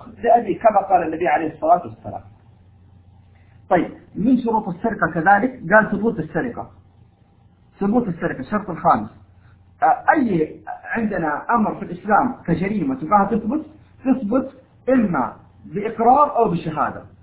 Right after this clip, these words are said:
فالآن نبغى نشوف كم، كم شهادة أحتاج في السرقة. قال: "ولا، ولا يقطع إلا بشهادة عدلين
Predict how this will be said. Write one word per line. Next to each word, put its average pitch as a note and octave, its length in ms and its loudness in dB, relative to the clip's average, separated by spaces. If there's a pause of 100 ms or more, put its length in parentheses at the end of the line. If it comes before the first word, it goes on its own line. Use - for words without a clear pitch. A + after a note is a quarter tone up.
(200)
فالآن G3 500 2
نبغى G#3 180 -2
نشوف A3 300 0
كم، B3+ 300 4
كم C4 180 0
شهادة G#3 380 4
أحتاج E3+ 320 -2
في - 60 -16
السرقة. D#3 520 -4 (580)
قال: G3 120 2
"ولا، G#3+ 340 4
ولا A3+ 200 4
يقطع A3 320 -2
إلا G#3+ 180 0
بشهادة F#3 460 -2
عدلين F#3+ 540 -2